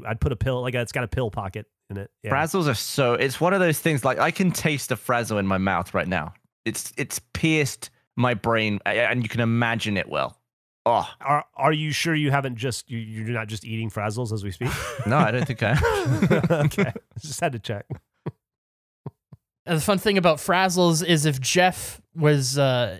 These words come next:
Speaker 3: in the bingo game with them, they could also be known as Razzles,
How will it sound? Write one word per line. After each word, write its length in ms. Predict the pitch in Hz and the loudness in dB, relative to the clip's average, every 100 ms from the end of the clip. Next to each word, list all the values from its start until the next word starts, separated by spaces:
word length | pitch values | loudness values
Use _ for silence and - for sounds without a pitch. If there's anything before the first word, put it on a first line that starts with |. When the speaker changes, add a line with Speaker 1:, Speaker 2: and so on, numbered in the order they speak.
| - - | -12 0
Speaker 3:
in 160 | 175 151 | 2 4
the 60 | |
bingo 260 | 123 196 220 | 2 2 2
game 240 | 156 139 | 2 2
with 140 | 135 - | 2 2
them, 160 | 139 | 2
they 100 | 135 | 2
could 140 | 131 156 | 2 2
also 320 | 165 165 180 | 4 4 2
be 140 | 156 147 | 2 4
known 180 | 147 | 4
as 180 | 139 131 | 4 2
Razzles, 720 | 165 143 160 208 208 247 233 | 2 4 4 4 0 -2 -2